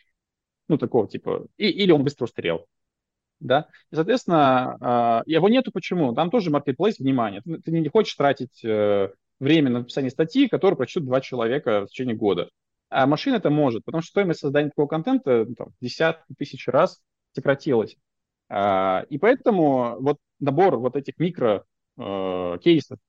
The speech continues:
э, лонгтейла супер, э, покрывается, и люди, ну, находят ответы, на которые раньше не находили.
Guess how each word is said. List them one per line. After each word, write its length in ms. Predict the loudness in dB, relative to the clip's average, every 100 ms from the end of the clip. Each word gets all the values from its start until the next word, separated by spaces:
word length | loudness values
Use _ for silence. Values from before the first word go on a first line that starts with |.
| _ _ _ -16
э, 40 |
лонгтейла 880 | -10 -8 0 2 2 2 0 0 -4 _ _ _ _ _
супер, 300 | -2 0 2
э, 1000 | 2 4 2 2 0 -2 -4 -4 -6 -8 -8
покрывается, 680 | -2 2 2 2 -4 -10 -14 -6
и 80 | 0
люди, 200 | 2 4
ну, 340 | 4 4 0
находят 360 | -6 -2 -2 -2
ответы, 300 | 0 -2 -2
на 100 | -8
которые 280 | -4 -2 0
раньше 220 | -2 -4
не 60 | -6
находили. 480 | -6 -2 -2 -2